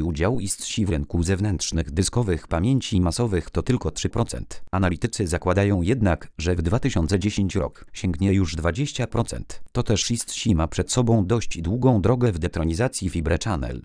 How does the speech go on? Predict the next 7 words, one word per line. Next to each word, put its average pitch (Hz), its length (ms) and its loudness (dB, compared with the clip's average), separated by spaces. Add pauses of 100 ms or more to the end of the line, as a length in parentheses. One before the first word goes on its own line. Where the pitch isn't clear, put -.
(100)
ale 78 200 0
trend 80 380 0
jest 107 220 -2
czytelny. 65 500 -4 (200)
Szefowie 98 560 -2 (100)
I 101 60 -2
T, - 140 -12